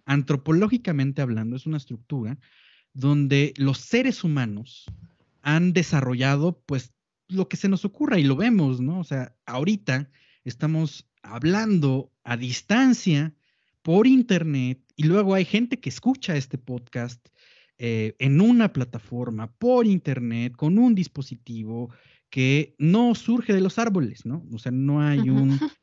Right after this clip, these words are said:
Speaker 1: árbol de dispositivos que uno va y jala un iPad y Apple, patrocínanos, de, eh,
Speaker 2: <laughs> Por
Speaker 1: de ma-, de
Speaker 2: favor.
Speaker 1: esa, de esa manera.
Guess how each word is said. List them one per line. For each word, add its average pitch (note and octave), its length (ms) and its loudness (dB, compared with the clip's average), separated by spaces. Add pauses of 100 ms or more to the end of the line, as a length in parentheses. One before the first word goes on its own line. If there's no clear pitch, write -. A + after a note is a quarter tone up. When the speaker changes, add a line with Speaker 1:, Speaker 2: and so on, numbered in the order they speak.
(140)
Speaker 1:
árbol C#3 520 0
de C3+ 120 -2
dispositivos C3+ 760 -8
que - 100 -6
uno B2+ 180 2
va A#2 220 -2
y B2 60 -8
jala A2+ 360 -6
un A2+ 240 -4
iPad G#2+ 360 -10 (1200)
y A2 220 -18
Apple, A2+ 340 -10
patrocínanos, A2+ 840 -12 (640)
de, C3 520 0 (300)
eh, A#2 160 0 (360)
Speaker 2:
<laughs> - 240 -18
Por - 100 -2
Speaker 1:
de D#3 80 4
ma-, E3 160 -2
de E3 100 2
Speaker 2:
favor. G#3 180 2
Speaker 1:
esa, F#3+ 160 -6
de E3 100 2
esa F3 180 2
manera. F3+ 600 2